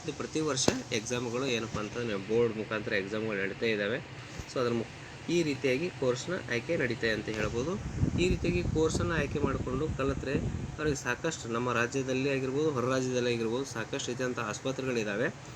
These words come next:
ಅವರಿಗೆ ಒಂದು ವೃತ್ತಿ ಶಿಕ್ಷಣ ದೊರೆತಂತೆ ಆಗುತ್ತೆ. ಇದೊಂದು ನಾವು ಪ್ಯಾರಾಮೆಡಿಕಲ್ ಎಂಬುದು ಒಂದು ವೃತ್ತಿ ಶಿಕ್ಷಣ ಅಂತ ನಾವು ಹೇಳಬಹುದು. So ಈ ರೀತಿಯಾಗಿ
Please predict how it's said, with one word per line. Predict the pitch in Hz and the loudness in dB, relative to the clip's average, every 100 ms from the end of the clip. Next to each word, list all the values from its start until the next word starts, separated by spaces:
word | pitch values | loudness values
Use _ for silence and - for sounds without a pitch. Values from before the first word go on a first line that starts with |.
| - - | -12 -4
ಅವರಿಗೆ | 165 175 170 143 - - - | -2 2 2 0 -6 -14 -4
ಒಂದು | 160 156 | 0 2
ವೃತ್ತಿ | 139 196 | 2 0
ಶಿಕ್ಷಣ | 185 - - 156 | -2 -4 -2 -2
ದೊರೆತಂತೆ | 131 117 120 127 120 | 2 0 2 0 0
ಆಗುತ್ತೆ. | 143 113 113 139 | 0 0 0 0
ಇದೊಂದು | 143 160 165 | 2 2 2
ನಾವು | 156 143 123 | 2 2 0
ಪ್ಯಾರಾಮೆಡಿಕಲ್ | 113 120 139 139 131 135 | 2 2 4 0 0 0
ಎಂಬುದು | 123 117 120 | 2 0 0
ಒಂದು | 120 165 233 - - - | 0 0 0 -4 -6 -6
ವೃತ್ತಿ | 127 123 175 | -4 0 0
ಶಿಕ್ಷಣ | - 135 139 | 0 -2 2
ಅಂತ | 123 107 | 2 2
ನಾವು | 113 107 143 | 0 0 2
ಹೇಳಬಹುದು. | 160 113 104 98 98 101 - - - - 139 | 0 2 0 2 0 0 -2 -2 -2 0 0
So | |
ಈ | 139 131 | 4 2
ರೀತಿಯಾಗಿ | 123 123 131 | 2 2 2